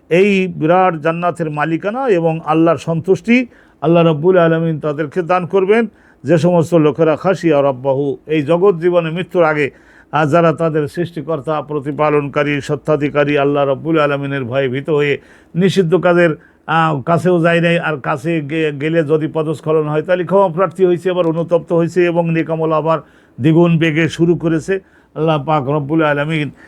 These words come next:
এই যে সূরা কাইয়্যিমা, সূরা কাইয়্যিমা শব্দের অর্থ হলো ইসলামের মধ্যে এমন কিছু আইন বিধান আছে যেগুলি অনন্তকালের জন্য সৌন্দর্যময় হওয়ার কারণে সকল যুগের মানুষদের কাছে টিকে থাকতে সক্ষম।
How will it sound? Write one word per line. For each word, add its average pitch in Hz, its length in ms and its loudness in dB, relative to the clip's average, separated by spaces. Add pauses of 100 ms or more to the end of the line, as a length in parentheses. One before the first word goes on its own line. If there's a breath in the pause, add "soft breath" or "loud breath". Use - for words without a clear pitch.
(160 loud breath)
এই 147 120 2
যে 143 180 4
সূরা 165 520 2
কাইয়্যিমা, 147 600 0 (400 soft breath)
সূরা 165 280 -4
কাইয়্যিমা 190 540 2
শব্দের 180 420 -6
অর্থ 160 220 -8
হলো 165 280 -2
ইসলামের 185 600 -2
মধ্যে 185 240 -4
এমন 180 240 -4
কিছু 180 220 -6
আইন 160 260 -2
বিধান 156 280 -4
আছে 214 260 -6 (420 soft breath)
যেগুলি 170 560 2
অনন্তকালের 185 1400 0
জন্য 165 460 -4
সৌন্দর্যময় 196 1400 0
হওয়ার 170 460 -2
কারণে 190 580 -2
সকল 180 480 -2
যুগের 165 300 0
মানুষদের 151 500 -2
কাছে 165 300 -2
টিকে 170 480 -4
থাকতে 165 520 -4
সক্ষম। 165 720 -4